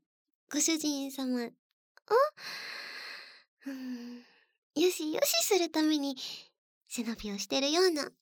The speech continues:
ところがある。とても可愛い子だと思います。うん。<laughs> 途中ね、なんか、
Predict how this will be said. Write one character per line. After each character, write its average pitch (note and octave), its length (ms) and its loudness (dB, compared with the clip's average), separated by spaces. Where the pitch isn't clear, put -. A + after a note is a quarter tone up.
と C4+ 100 -4
こ C4+ 160 0
ろ C#4 140 2
が B3 180 2
あ B3 60 2
る。 A#3+ 200 0
と - 100 -8
て A#4 140 -2
も F#4+ 160 0
可 A4 100 2
愛 A4 260 10
い A#4+ 40 0
子 B4+ 120 -4
だ F4+ 140 2
と D4 140 -4
思 C4+ 160 0
い C4+ 100 2
ま C#4+ 180 -2
す。 D#4+ 140 -18
う B3 160 0
ん。 - 100 -6
<laughs> A#4+ 500 -2
途 D#4 120 -4
中 D#4 240 2
ね、 E4 120 0
な D4 80 -6
ん C4+ 80 -6
か、 - 160 -12